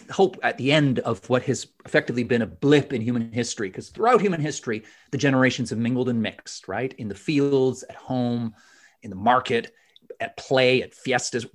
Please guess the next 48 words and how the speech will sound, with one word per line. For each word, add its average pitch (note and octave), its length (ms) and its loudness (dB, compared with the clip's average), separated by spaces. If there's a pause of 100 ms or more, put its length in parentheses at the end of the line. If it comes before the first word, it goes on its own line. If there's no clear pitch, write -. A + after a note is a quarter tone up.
everything, D#3 380 2
right? A2 200 0
Every E3 200 4
generation C3+ 420 2
is A2+ 80 -6
mixed. A#2 240 -8
And D3 100 0
then A#3+ 100 4
we B3 80 2
got G#3+ 120 6
into F#3 140 -2
this F#3 120 -4
sort D#3 160 -4
of - 120 -4 (600)
industrial - 520 0
modern D3 260 4
era, B2+ 120 4
and B2+ 100 2
suddenly E3 340 -2
we C3 180 0 (120)
broke C#3 220 4
off C3+ 200 2
into A#2+ 120 -2 (140)
age B2+ 180 0
silos. G2+ 580 -8 (600)
So - 100 -6
you C#3+ 100 4
had D3 220 0
people D#3+ 240 2
of B2+ 80 4
different F3 260 4
age D#3 200 0
cohorts, A#2+ 500 -2
more C3+ 200 0
or C3 40 4
less B2 400 0
in B2 140 -4
their B2 160 2
own B2+ 340 4
areas, A#2 380 4
physical A#2 320 -2
areas, A2+ 120 2
not C3 180 -2
mixing C3+ 320 -2
much. G#2 280 -6 (200)
And D#3 100 -4
that C#4 80 0
allows A3+ 460 2